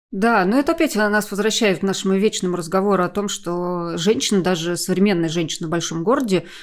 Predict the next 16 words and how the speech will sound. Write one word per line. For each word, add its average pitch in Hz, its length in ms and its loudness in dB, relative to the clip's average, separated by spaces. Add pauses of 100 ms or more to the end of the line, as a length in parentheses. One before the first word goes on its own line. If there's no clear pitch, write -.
(140)
во 170 140 0
многом 196 400 2
рассматривается 180 680 -2
как - 180 -4
некоторая 185 300 -2
функция 240 560 4
и 190 160 2
приложение 175 800 2
к - 80 -16
ребёнку, 156 500 -2
да, 170 160 -2
то 180 100 -10
есть 151 140 -10
она 165 300 -4
вот, 160 220 -8
типа, 156 320 -8